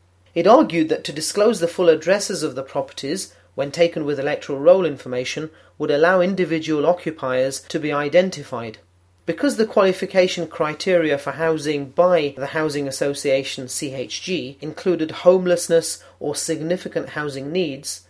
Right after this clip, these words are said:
the data would permit individuals to be identified as part of a distinct and potentially vulnerable group. The Commissioner agreed with this approach. This decision is in line with previous decisions which stated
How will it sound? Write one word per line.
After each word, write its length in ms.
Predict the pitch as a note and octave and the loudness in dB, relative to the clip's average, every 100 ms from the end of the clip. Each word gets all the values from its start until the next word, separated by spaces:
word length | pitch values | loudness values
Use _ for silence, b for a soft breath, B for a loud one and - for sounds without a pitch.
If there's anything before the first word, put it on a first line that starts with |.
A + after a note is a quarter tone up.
| b | b
the 80 | D#3 | -2
data 420 | D#3 F3+ F#3+ E3 | 8 8 8 -2
would 240 | D3+ D3 - | -2 -6 -10
permit 400 | D#3 F#3+ - E3+ | -6 -6 -6 -6
individuals 720 | D#3+ C#3+ C#3+ G3 D3 C#3 C3+ | -6 -4 -2 -2 -4 -8 -8
to 100 | D3 | -8
be 140 | C#3+ | -6
identified 760 | C#3+ C#3+ F3 F3+ - - C3+ C3 | -6 2 2 2 -2 -6 -4 -4
as 160 | B2+ - | -6 -8
part 320 | - D#3+ D3+ | -2 -4 -4
of 80 | C#3 | -8
a 60 | |
distinct 640 | C3 C#3 - B3 E3 - - b b b | -8 -8 -6 -2 -2 -4 -18 b b b
and 160 | E3 | -8
potentially 580 | E3+ - E3+ D#3+ D#3 D#3 | -8 -2 -2 -2 -4 -4
vulnerable 520 | C3+ C#3 C#3+ C3+ C#3 | -4 -6 -6 -6 -8
group. 400 | C3+ C#3+ B2+ - _ _ _ - | -8 -10 -10 -14 _ _ _ -12
The 60 | |
Commissioner 480 | - E3 F3 - D#3 | -6 -2 -2 2 2
agreed 360 | C#3+ C#3+ D3 C3 | 0 -2 -4 -4
with 120 | C#3 | -8
this 220 | C3+ - | -8 -8
approach. 560 | C3 D3 A#2 - - - _ _ _ _ _ _ - | -8 -8 -8 -8 -14 -16 _ _ _ _ _ _ -4
This 160 | A3+ | -2
decision 520 | - - G#3 D#3+ D3 - | 0 0 2 2 -2 -4
is 140 | D#3 D3 | -6 -2
in 100 | D#3 | 2
line 300 | E3+ F#3 E3+ | 4 4 2
with 160 | D3+ | -4
previous 400 | - G#3+ F3 D3+ | -4 -4 -2 -4
decisions 680 | - C#3 F#3+ D3 C#3+ C3 - | -4 -2 0 0 -4 -6 -10
which 200 | C3+ D#3 | -10 -8
stated 560 | - F#3 E3+ E3 B2+ | 0 2 2 0 -8